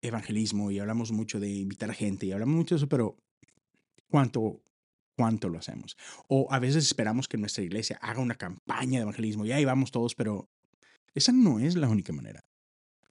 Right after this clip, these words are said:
A mí me encanta como en, en la invitación de Jesús a ser discípulos, am,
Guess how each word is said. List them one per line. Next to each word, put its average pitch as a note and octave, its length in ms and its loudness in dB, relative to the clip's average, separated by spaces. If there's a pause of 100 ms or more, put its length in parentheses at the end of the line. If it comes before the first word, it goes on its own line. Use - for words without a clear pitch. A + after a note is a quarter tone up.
(160)
A C#3+ 40 6
mí C#3 40 10
me B2+ 60 8
encanta A2 300 0
como G#2+ 360 4 (360)
en, G#2+ 320 2
en G#2 160 -2
la G2 80 0
invitación G2+ 500 0
de G#2 60 -4
Jesús G#2+ 420 0
a F#2+ 60 -2
ser F#2 220 -2
discípulos, G2 680 -2 (440)
am, G2+ 340 -4